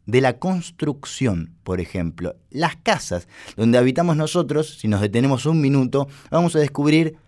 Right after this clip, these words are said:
que está hecha de palabras árabes, porque está hecha de técnicas que nos dejaron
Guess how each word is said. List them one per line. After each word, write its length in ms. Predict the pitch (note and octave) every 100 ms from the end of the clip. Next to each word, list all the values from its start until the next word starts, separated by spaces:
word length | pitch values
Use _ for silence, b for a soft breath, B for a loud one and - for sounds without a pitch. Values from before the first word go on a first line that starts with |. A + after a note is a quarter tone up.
| b b b
que 120 | - B2+
está 420 | C3+ E3 D#3+ D#3+ _ _ _ _ _ _ _ _ _ _ _
hecha 260 | D#3 D#3+ D3+
de 140 | A#2+
palabras 580 | - A2 A#2 A2+ G#2+ -
árabes, 480 | C#3 A#2+ G#2 G#2+ -
porque 220 | - D#3 D#3
está 180 | -
hecha 220 | D#3+ D#3 D3+
de 140 | A#2
técnicas 760 | - F#3+ A2 F#2+ F2 F2 - - _ _ _
que 120 | A2+
nos 120 | A2
dejaron 520 | A2 G2 A2 G#2 G#2